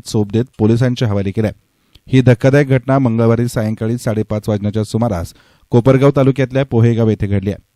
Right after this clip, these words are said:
याबाबत मिळालेली अधिक माहिती अशी की, कोपरगाव तालुक्यातील पोहेगाव येथे पल्सर गाडीवर आलेल्या चोरट्यानं सायंकाळी साडेपाच वाजता माळवे सराफ या दुकानावर दरोडा टाकण्याच्या उद्देशानं दुकानात शिरकाव केला, तर शेजारी वेदांत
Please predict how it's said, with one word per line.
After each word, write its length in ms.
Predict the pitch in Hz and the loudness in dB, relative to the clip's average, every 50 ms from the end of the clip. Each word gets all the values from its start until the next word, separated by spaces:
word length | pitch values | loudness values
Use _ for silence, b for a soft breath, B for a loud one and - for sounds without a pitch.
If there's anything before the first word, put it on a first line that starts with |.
| _ _ _ _ _ - 120 | _ _ _ _ _ -6 -4
याबाबत 260 | 107 101 104 107 110 123 123 | -2 0 2 2 2 2 0
मिळालेली 400 | 120 113 110 107 110 113 113 117 - - | 0 0 0 0 0 0 0 -2 -2 -2
अधिक 220 | 117 110 123 131 | -2 -2 0 0
माहिती 280 | - 127 120 117 110 113 | 0 -2 -2 0 0 0
अशी 300 | 117 117 - 101 80 76 - b b b b b b | -2 -2 -2 -6 -8 -8 -10 b b b b b b
की, 100 | 127 123 | -2 0
कोपरगाव 420 | - 123 113 123 127 131 131 139 135 | 2 2 4 4 4 4 4 2 2
तालुक्यातील 440 | 139 131 131 127 131 131 127 139 139 - | 2 2 2 2 0 -2 -4 -4 -6 -4
पोहेगाव 380 | - 110 110 113 110 110 113 110 | 0 2 2 2 2 2 2 0
येथे 200 | 110 107 - 127 | 0 0 -2 -4
पल्सर 380 | 131 - 113 113 104 - 139 127 | -4 -4 -4 -4 -4 -4 -4 -2
गाडीवर 360 | 120 120 113 113 113 120 120 | -2 -2 -2 0 0 0 0
आलेल्या 340 | - 110 107 104 104 110 113 | -2 -4 -4 -2 -2 -4 -4
चोरट्यानं 480 | - - 107 101 - 127 120 101 80 80 - b b b b b | -2 0 0 0 0 -2 -4 -4 -4 -8 -10 b b b b b
सायंकाळी 480 | b - 123 113 120 127 - 131 135 139 | b 0 2 2 2 2 2 2 0 0
साडेपाच 440 | - 143 120 117 117 120 117 113 120 | 0 0 0 0 0 -2 -2 -2 -2
वाजता 280 | 117 113 - - 123 | -4 -4 -2 -2 -4
माळवे 340 | 127 123 117 110 107 113 127 | -2 -2 0 0 0 0 0
सराफ 300 | 120 - 120 110 110 110 | 0 -2 -4 -4 -2 -2
या 60 | 117 | -4
दुकानावर 480 | 104 107 104 - 107 107 107 110 104 - 80 b b b b b b 101 | -4 -4 -4 -4 -4 -4 -2 -2 -2 -4 -6 b b b b b b 2
दरोडा 260 | 117 117 120 123 135 | 4 6 6 6 4
टाकण्याच्या 440 | 135 143 131 131 131 127 - - 127 | 4 2 0 -2 -2 -4 -2 -2 -4
उद्देशानं 440 | 110 104 104 110 107 120 107 117 117 | -2 -2 -2 -2 -2 -2 -2 -2 -2
दुकानात 320 | 113 107 - 110 110 110 113 | -4 -4 -4 -4 -6 -6 -6
शिरकाव 360 | - - 101 101 - 104 104 | -6 -6 -6 -4 -2 -2 -2
केला, 200 | 101 - 110 101 - - _ _ _ _ _ - | 0 -2 -2 -4 -6 -8 _ _ _ _ _ -4
तर 60 | 117 104 | -4 0
शेजारी 340 | - 131 120 113 123 131 143 | 0 2 4 4 4 4 4
वेदांत 420 | 127 123 117 127 127 131 131 143 | 4 2 2 2 0 -2 -2 -4